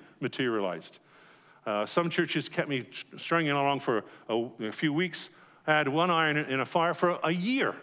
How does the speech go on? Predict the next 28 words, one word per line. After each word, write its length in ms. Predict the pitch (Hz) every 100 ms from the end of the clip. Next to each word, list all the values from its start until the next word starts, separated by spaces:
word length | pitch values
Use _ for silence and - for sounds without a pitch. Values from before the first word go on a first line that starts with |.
| - - -
and 80 |
it, 80 | 131
and 200 | - 151
it 100 | 147
just 180 | - 147
fizzled 300 | - 135 131
out. 160 | 117 82 - - _ _ _ _ _ _ _ _ _ _
But 160 | - 147
during 480 | - 185 254 233 180
those 240 | 143 123
three 240 | - 143 123
and 80 |
a 40 | 110
half 300 | 117 107 -
years, 320 | 95 104 120
the 140 | -
d-, 120 | 92 123
long, 520 | 113 120 135 175 175
dark 320 | 151 139 139
night 260 | 110 131 135
of 80 | 110
the 80 |
soul 320 | 107 151 131 104
for 140 | -
me, 300 | 110 110 95
it 80 | 87
was 180 | 101 -
just, 380 | 147 - -